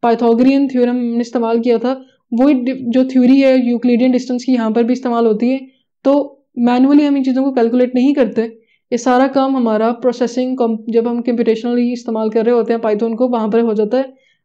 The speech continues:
लेकिन जो कॉन्सेप्ट्स हैं जो वन डी में इस्तेमाल होते हैं, same to same यहाँ पर भी वही कॉन्सेप्ट इस्तेमाल होता है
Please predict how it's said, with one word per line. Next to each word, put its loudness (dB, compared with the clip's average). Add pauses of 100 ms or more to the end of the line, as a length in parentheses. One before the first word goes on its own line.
लेकिन 2
जो 2
कॉन्सेप्ट्स -2
हैं 0
जो 2
वन 2
डी 4
में 4
इस्तेमाल 0
होते 2
हैं, -2
same -2
to -2
same -2
यहाँ -2
पर 0
भी 0
वही 0
कॉन्सेप्ट -4
इस्तेमाल -4
होता -8
है -20